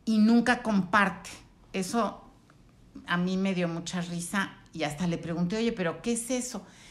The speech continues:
Dice, "No, no, no, porque además haz de cuenta que esconde el pastel, es solo para ella, pero no lo parte, no se sienta a comerlo, sino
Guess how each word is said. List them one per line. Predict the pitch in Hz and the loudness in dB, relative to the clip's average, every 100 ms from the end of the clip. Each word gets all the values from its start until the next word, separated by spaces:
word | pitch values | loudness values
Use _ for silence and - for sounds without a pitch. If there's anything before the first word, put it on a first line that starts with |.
| - | -12
Dice, | 202 220 | -4 0
"No, | 226 | 2
no, | 254 277 | 4 4
no, | 277 269 | 2 2
porque | 220 202 | -2 -2
además | 208 254 | 0 0
haz | 285 | 0
de | 277 | 2
cuenta | 277 285 | 0 0
que | 240 | -2
esconde | - - 269 277 311 | -6 0 4 4 2
el | 311 | 0
pastel, | - 220 - 233 247 | -4 -4 -2 0 2
es | 247 240 | 0 2
solo | 269 269 269 | 2 2 2
para | 240 208 | 2 4
ella, | 208 202 233 | 2 2 0
pero | 233 202 | 2 2
no | 214 226 | 2 2
lo | 240 269 269 | 4 2 4
parte, | 311 311 - 180 | 2 2 0 0
no | 190 208 | 0 0
se | 240 | -4
sienta | - 254 262 269 262 | -4 0 2 2 2
a | 254 | 2
comerlo, | 240 247 240 220 | 2 2 0 -4
sino | - 160 147 143 | -4 -2 -2 -2